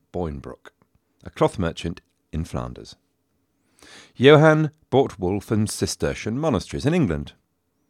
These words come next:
When it arrived, he sold it to a bunch of weavers, each of them buying a bit of it,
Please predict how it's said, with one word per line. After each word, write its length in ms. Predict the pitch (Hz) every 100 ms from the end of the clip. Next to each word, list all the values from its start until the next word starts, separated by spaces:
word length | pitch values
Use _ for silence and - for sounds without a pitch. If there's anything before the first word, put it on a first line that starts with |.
| _ -
When 140 | 196
it 80 | 113
arrived, 520 | 95 90 98 98 - _ _ -
he 100 | 107
sold 280 | - 98 101
it 100 | -
to 100 | 107
a 40 |
bunch 300 | 95 67 67
of 100 | 73
weavers, 400 | 92 107 104 95 - - - -
each 220 | 151 143
of 100 | 123
them 200 | 143 127
buying 320 | 92 101 113
a 60 | 104
bit 160 | 92
of 60 | 95
it, 220 | 98